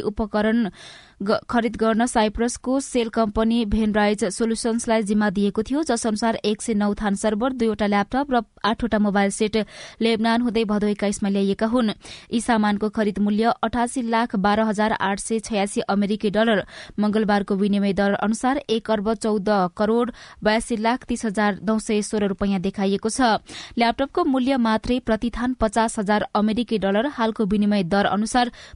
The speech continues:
पैँसठी लाख चौध हजार पाँच सय रुपियाँ देखा-, देखिएको छ। त्यस्तै सर्भर भनिएको उपकरणको मूल्य प्रति थान उनासी हजार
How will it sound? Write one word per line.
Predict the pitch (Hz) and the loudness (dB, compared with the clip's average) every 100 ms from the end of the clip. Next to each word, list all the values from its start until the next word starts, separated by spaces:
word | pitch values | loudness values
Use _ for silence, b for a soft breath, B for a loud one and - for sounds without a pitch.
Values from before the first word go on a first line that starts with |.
| - | -2
पैँसठी | 262 - 285 262 | -2 0 -4 -2
लाख | 202 208 226 | 0 0 0
चौध | - 214 220 | -2 -2 -2
हजार | 214 208 | 0 -2
पाँच | 202 208 202 | 0 0 0
सय | 214 | -2
रुपियाँ | 190 202 202 190 | -4 -2 0 0
देखा-, | 190 - | -2 -2
देखिएको | 196 196 226 | -2 -2 -4
छ। | 214 254 202 - B B | 0 2 2 -2 B B
त्यस्तै | 208 226 226 | -4 -2 -2
सर्भर | 226 202 208 | -2 0 0
भनिएको | 208 196 202 202 | 0 0 0 0
उपकरणको | 196 196 196 202 214 | 0 0 0 -2 0
मूल्य | 208 202 208 | 0 2 0
प्रति | 214 202 202 | 0 -2 -2
थान | 202 202 | -2 -4
उनासी | - 202 202 202 202 | -2 -2 -2 -2 -4
हजार | 196 180 220 | -2 0 2